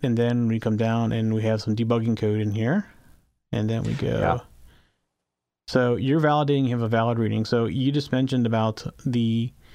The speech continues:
Speaker 1: reading being zero to one ten, but you have it here as three oh seven.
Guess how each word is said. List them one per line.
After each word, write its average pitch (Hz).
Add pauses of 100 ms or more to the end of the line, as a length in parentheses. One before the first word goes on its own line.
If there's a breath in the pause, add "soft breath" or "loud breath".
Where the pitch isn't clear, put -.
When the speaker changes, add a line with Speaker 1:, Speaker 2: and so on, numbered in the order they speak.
(220 soft breath)
Speaker 1:
reading 127
being 117
zero 123
to 113
one 117
ten, 131
but 107
you 131
have 120
it 113
here 113
as 113 (140)
three 120
oh 110
seven. 113